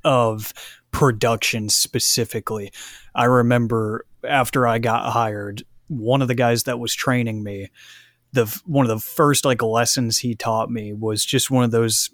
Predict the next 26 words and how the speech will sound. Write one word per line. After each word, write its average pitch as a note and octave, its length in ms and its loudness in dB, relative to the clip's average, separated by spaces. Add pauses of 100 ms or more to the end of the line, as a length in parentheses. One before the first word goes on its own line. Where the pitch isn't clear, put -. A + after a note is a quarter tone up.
(120)
like, A#2 280 -2
"Hey, A2 280 -2 (240)
keep - 260 -2
this B2+ 180 0
in B2 80 2
the A2+ 60 0
back A2 300 0
of A#2+ 40 -4
your G#2+ 140 -2
head G#2+ 320 0
for B2+ 140 0
the A2 100 -2
rest A2+ 300 0
of G#2+ 100 -4
time" A2+ 440 -2
kind A2+ 280 -2
of G#2+ 120 -4
thing. A2+ 320 0
It A#2+ 120 -2
was, A#2 260 0 (480)
you C#3 120 2
know, A#2 80 4
you A#2 260 0
don't D3 420 2
get C#3 360 -2
paid A2+ 580 0